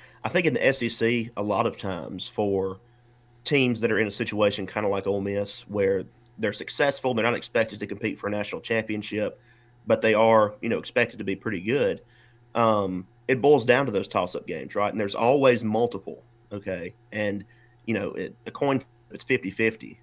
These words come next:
right? And if you, if you win three of those, I mean, you're doing pretty good, but,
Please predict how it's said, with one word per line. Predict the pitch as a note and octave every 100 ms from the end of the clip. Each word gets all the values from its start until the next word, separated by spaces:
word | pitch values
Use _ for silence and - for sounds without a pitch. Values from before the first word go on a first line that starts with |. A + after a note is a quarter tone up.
| -
right? | G#2 G2 -
And | G#2
if | G#2 G2
you, | G#2 G2 F2+ -
if | G2+ G#2
you | G2
win | G#2+ C3 A#2 A2
three | C#3 D#3
of | A#2+ F#2+
those, | G2 F2+ F#2 G2
I |
mean, | G#2 G#2+
you're | G#2
doing | G#2+ G2+
pretty | A2 F#2
good, | A2 G#2+ C#2 E2 F2+
but, | G2+ -